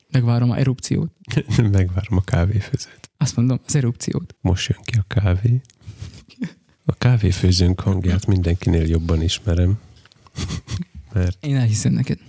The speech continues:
Speaker 2: mert egyszer körbe mikrofonoztam, és fölvettem minden fázisnak a hangját. Ez benne is volt valamelyik adásban, azt hiszem.
Speaker 1: Nem tudom.
Speaker 2: És aztán összevágtam olyanra, hogy olyan,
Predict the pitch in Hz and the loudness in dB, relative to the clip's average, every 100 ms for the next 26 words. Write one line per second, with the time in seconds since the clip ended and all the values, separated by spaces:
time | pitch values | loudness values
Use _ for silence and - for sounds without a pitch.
0 | - - - 196 190 151 - 101 - 117 | -20 -20 -4 -2 2 2 2 2 2 2
1 | - - - 98 87 85 85 95 92 87 | 2 0 2 2 4 4 4 2 2 2
2 | 87 - - 87 85 80 - 95 87 87 | 2 0 0 2 2 0 2 2 2 0
3 | - 90 90 87 87 80 85 92 - - | 0 0 2 2 2 0 0 -4 -6 -2
4 | 87 87 90 - 92 92 90 87 90 - | 0 2 0 0 0 2 0 0 0 0
5 | 110 127 92 - 92 - 90 85 87 - | 2 2 2 2 0 2 2 2 0 0
6 | 90 92 92 - 98 - - - 98 - | 0 0 0 0 -2 -2 -4 -2 -2 -4
7 | _ - 127 101 - 143 139 - - 101 | _ -8 -4 -2 0 2 2 -2 -6 -4
8 | - 98 107 104 98 85 85 - 92 90 | 0 0 2 2 2 2 0 0 0 2
9 | 85 85 85 87 87 95 87 85 | 4 2 2 0 0 0 0 0